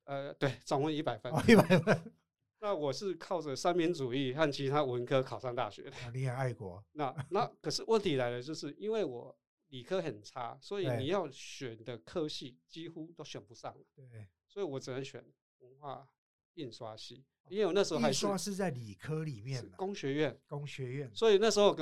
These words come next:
Speaker 1: 常，那时候文化大学，我跟他们开玩笑啊，说，呃，我们那时候是工学院，因为我们班上只有一个女生，
Speaker 2: 对。
Speaker 1: 所以都是公的。
Speaker 2: 对。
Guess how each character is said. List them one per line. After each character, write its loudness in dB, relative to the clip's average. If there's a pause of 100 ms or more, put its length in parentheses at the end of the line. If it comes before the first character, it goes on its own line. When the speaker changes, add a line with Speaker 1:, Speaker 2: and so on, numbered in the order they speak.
(100)
Speaker 1:
常， 0 (240)
那 -2
时 -6
候 2 (160)
文 -4
化 -2
大 4
学， -2
我 -4
跟 -6
他 -4
们 -6
开 2
玩 0
笑 0
啊， -2
说， -2
呃， -6 (360)
我 -4
们 4
那 6
时 4
候 4
是 -4
工 2
学 0
院， 2
因 4
为 6
我 0
们 -8
班 2
上 0
只 -2
有 6
一 0
个 -6
女 -10
生， -10 (240)
Speaker 2:
对。 -16
Speaker 1:
所 -4
以 -2
都 2
是 -2
公 0
的。 -6
Speaker 2:
对。 -18